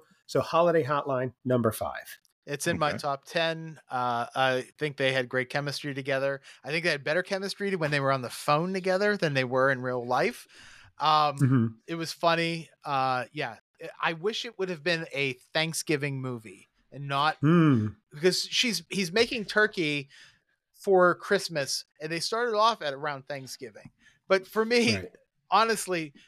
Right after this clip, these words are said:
Speaker 2: making turkey for Thanksgiving is a bigger deal than for Christmas, because not everyone has turkey on Thanksgiving or for Christmas, you know, like, my mom makes
Speaker 1: Right.
Speaker 2: ham, you know, so it's very,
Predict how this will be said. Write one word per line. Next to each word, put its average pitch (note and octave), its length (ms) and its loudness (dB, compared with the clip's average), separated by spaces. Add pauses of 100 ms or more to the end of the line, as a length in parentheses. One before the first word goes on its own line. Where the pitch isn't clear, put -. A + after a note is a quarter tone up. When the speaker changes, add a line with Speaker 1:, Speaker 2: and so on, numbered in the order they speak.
(100)
Speaker 2:
making A3+ 300 -2
turkey A#3 340 -4
for F3 140 -6
Thanksgiving D3+ 640 -2
is C#3 240 -6
a C3+ 80 -4
bigger C#3+ 380 -2
deal C3 520 -2
than C3 360 -2 (140)
for - 120 -14
Christmas, - 580 -12
because C#3+ 240 -8
not G3+ 160 2
everyone D#3+ 300 2
has C#3+ 200 -2
turkey C#3 340 -6
on B2 120 -8
Thanksgiving A#2 560 -10
or C3 220 4
for C#3 140 -6
Christmas, - 500 -6
you D#3+ 100 -4
know, C3 260 -6 (260)
like, C3+ 160 -16
my D#3+ 120 0
mom D#3 280 -2
makes A#2 180 2
Speaker 1:
Right. - 60 -10
Speaker 2:
ham, B2+ 180 -10 (480)
you D3 120 -4
know, C3+ 240 0
so D3 320 2
it's C#3+ 180 -4
very, C#3+ 600 2